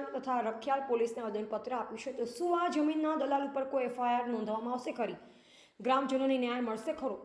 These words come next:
શું આ જમીન કૌભાંડમાં પોલીસ કર્મી પણ સંડોવાયેલ છે ખરા? જે પાકી એફ આઈ આર નોંધાયા પછી પોલીસ તપાસમાં જ ખબર પડ્યા પછી આગળના સમાચારમાં પ્રસિદ્ધ કરવામાં આવશે.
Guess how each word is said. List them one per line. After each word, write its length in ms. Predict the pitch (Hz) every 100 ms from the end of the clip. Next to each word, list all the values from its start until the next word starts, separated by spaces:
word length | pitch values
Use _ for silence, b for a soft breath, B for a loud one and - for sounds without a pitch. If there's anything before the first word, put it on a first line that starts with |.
| -
શું 240 | - 226 214
આ 80 | 214
જમીન 300 | 226 226 233
કૌભાંડમાં 500 | 240 240 247 240 247
પોલીસ 340 | 262 311 370 -
કર્મી 240 | 311 320
પણ 240 | 320 320 285
સંડોવાયેલ 440 | 302 302 311 349 349
છે 60 |
ખરા? 300 | 311 247 190 - B B B B B B -
જે 120 | 254
પાકી 360 | 262 262 - 427
એફ 100 | 359
આઈ 140 | 359
આર 40 | 370
નોંધાયા 380 | 339 320 330
પછી 220 | 311 311 349
પોલીસ 200 | 302 285
તપાસમાં 540 | - 277 247 247 262 311
જ 100 | -
ખબર 220 | 285 285
પડ્યા 240 | 269 269 269
પછી 220 | 254 302
આગળના 280 | 240 226 226
સમાચારમાં 640 | 226 208 214 - 220 262 262
પ્રસિદ્ધ 320 | 240 233 -
કરવામાં 380 | - - 170 -
આવશે. 260 | - -